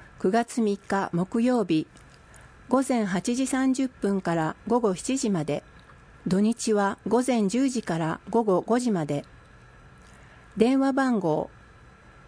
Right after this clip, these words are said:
フリーダイヤル零一二零零零七の一一零。なお、携帯電話からの相談も可能です。問い合わせ、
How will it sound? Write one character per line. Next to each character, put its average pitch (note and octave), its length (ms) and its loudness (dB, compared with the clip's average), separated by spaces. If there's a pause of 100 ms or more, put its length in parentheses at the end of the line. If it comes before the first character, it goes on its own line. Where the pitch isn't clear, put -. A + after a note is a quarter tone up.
フ A3 160 -2
リ C4+ 200 2
ー - 20 -8
ダ C4 160 0
イ A#3+ 80 0
ヤ F3+ 140 0
ル D3+ 240 -4 (200)
零 B3+ 260 2
一 C4 260 0
二 G#3 280 0
零 F#3+ 320 -2 (320)
零 B3+ 280 2
零 B3+ 220 2
七 F#3+ 320 0
の D#3 320 -2
一 C4 320 -2
一 G#3+ 220 -2
零。 E3 280 -2 (1160)
な A3 240 0
お、 F3+ 160 -2 (100)
携 B3+ 240 0
帯 C#4+ 200 2
電 C#4 220 2
話 A#3+ 100 0
か G#3 120 -2
ら F#3+ 100 0
の E3+ 120 0
相 A3 240 0
談 G#3+ 240 0
も G3 80 0
可 G3 160 -2
能 F#3+ 200 0
で F3 180 0
す。 - 200 -14 (1400)
問 A#3+ 220 4
い A#3+ 80 2
合 A#3+ 80 2
わ A3+ 140 0
せ、 G3+ 300 -2